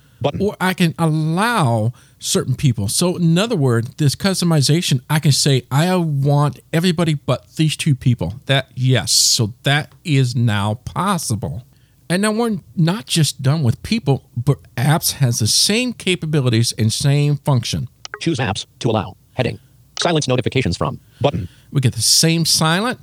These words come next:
Speaker 1: Selected. Allow notifications from. Button.
Speaker 2: Or allow notification per app. So you can now say, "I'll want everything except for these apps," or, "I only want notification from certain apps," so I can remove, say, "I want everything except for these two,"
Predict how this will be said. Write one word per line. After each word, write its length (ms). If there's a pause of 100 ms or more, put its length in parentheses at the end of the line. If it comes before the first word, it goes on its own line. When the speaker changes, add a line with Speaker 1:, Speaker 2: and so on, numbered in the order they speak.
(100)
Speaker 1:
Selected. 380 (260)
Allow 160
notifications 500
from. 240 (220)
Button. 240
Speaker 2:
Or 180 (140)
allow 300
notification 680
per 340 (160)
app. 300
So 260
you 280
can 160
now 160
say, 340
"I'll 320
want 640 (120)
everything 560
except 420
for 60
these 360
apps," 480
or, 320 (200)
"I 140
only 260
want 220 (140)
notification 520
from 200
certain 320
apps," 260
so 140
I 60
can 260
remove, 640 (260)
say, 260
"I 80
want 280
everything 380
except 320
for 60
these 260
two," 420